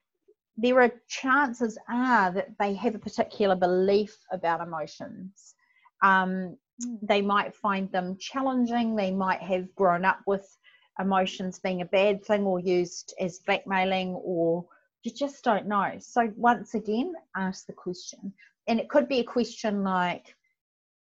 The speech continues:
Speaker 1: "Hey, I'm just wondering, I'm a really emotional person. I kind of feel like this is," I've actually done this in my own life. "I kind of
Speaker 2: Mm-hmm.
Speaker 1: feel like that irritates you a bit. Can I just check in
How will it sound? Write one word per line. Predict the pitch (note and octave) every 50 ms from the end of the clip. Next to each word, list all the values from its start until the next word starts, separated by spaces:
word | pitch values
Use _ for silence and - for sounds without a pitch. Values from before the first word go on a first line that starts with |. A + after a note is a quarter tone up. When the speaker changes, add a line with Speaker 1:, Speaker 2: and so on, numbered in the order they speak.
| _ _ -
Speaker 1:
"Hey, | - D#4 E4+ E4+ C#4
I'm | G#3+ G#3 A3 A#3 -
just | - F#4+ G4+ G4 - -
wondering, | B3+ A#3 A#3+ B3 B3 B3 B3 G3+ E3+ F3 F3+
I'm | F#3 G3 A3 A3+
a | C4 C#4+ D4 D#4 D#4+
really | G4+ G4+ F4 D#4 D4+ D#4 D#4
emotional | D#4 C4 B3 B3+ B3 C4 C4+ - - B3+ A#3 A3+ A3+
person. | - - B3 A#3+ C4 C4+ - B3+ G3+ F#3 F#3 G#3+ B3+ - - - _ _ _ _ _ _ _ _ _ _
I | - -
kind | - - D4+ D#4+ F4+
of | F#4 F#4
feel | - D#4+ D4 C#4 B3+
like | A#3+ - -
this | A3+ B3+ B3
is," | C#4 B3 B3+ -
I've | A3 A#3 A#3
actually | B3 A3+ A#3 - A3+
done | G3 A3 G3 G3+
this | G3+ G3 - -
in | G3 F#3+
my | F3+ E3+ E3+ E3+ - - -
own | F#3 F3+ F3 F3 F3 E3+ F3 F3 -
life. | F#3 F3+ F3+ A3 D#4+ F4 - - _ _ - - _ -
"I | A#3
kind | A3 G#3 F4+ A#4
of | B4
Speaker 2:
Mm-hmm. | - F4
Speaker 1:
feel | D#4+
like | D4 C#4 A3+
that | B3 A#3+
irritates | B3 C4 C#4 G#4+ G#4+ G4+ B3 A#3 A3 - -
you | A3 G3+
a | G3
bit. | G3+ F#3+ - - - -
Can | - E4
I | F4+ A4 A#4+ -
just | A#4+ - -
check | - - G4 - F4
in | C#4+ B3+ B3 A#3+ B3